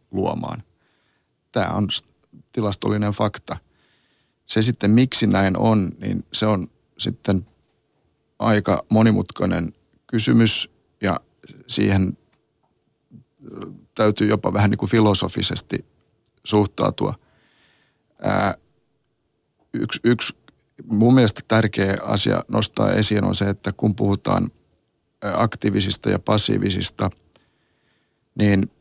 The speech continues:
pitäisi myös nostaa esiin nää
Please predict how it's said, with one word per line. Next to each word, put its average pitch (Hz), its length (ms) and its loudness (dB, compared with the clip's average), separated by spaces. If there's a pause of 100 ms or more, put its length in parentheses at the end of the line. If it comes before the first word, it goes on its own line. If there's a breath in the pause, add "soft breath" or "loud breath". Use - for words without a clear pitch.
(460)
pitäisi 101 400 2
myös 107 420 6
nostaa 98 480 0
esiin 95 540 0 (720)
nää 101 220 0